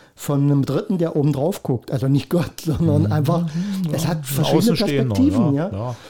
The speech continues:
Speaker 1: Und, äh, wenn man sich, äh, nur aus seiner eigenen Perspektive irgendeinem Sachverhalt annähert, wird bloß immer deine Perspektive wa-, bleiben und, äh,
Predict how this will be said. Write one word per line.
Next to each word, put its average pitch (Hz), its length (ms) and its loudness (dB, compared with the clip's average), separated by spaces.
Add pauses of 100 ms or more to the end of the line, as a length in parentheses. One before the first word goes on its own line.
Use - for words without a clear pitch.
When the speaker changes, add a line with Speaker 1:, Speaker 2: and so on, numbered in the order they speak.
(480)
Speaker 1:
Und, 156 260 0
äh, 143 340 0 (320)
wenn 151 280 0
man 156 160 0
sich, 151 340 -4
äh, 139 260 0
nur 135 340 2
aus 165 120 -2
seiner 139 360 -4
eigenen 160 300 -2
Perspektive 190 680 -4
irgendeinem 165 440 0
Sachverhalt 151 500 -4
annähert, 160 520 -2 (1160)
wird 123 460 -6
bloß 143 160 -2
immer 170 140 -2
deine 165 260 -2
Perspektive 151 680 -4
wa-, 131 180 -6 (120)
bleiben 135 520 -2
und, 190 440 -2
äh, 151 280 0